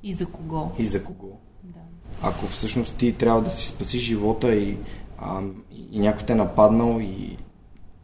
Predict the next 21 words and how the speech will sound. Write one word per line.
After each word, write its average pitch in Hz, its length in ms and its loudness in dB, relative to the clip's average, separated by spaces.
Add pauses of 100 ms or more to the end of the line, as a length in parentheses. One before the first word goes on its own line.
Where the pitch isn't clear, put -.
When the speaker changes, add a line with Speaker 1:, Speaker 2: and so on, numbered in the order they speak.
(120)
Speaker 2:
справедливо 107 680 4
ли 131 100 10
е 127 60 10
да 123 100 6
го, 120 380 6 (380)
ако - 160 -8
той 107 280 2
те, 107 320 4 (560)
нали, 104 280 2
се 104 240 0
опитва 113 320 2
да 110 60 0
те 110 100 0
заколи, 104 500 2
ти 110 120 -2
го 95 120 -2
застреляш, 98 460 0
справедливо 104 580 6
ли 117 60 8
е 92 80 0
това? - 160 -10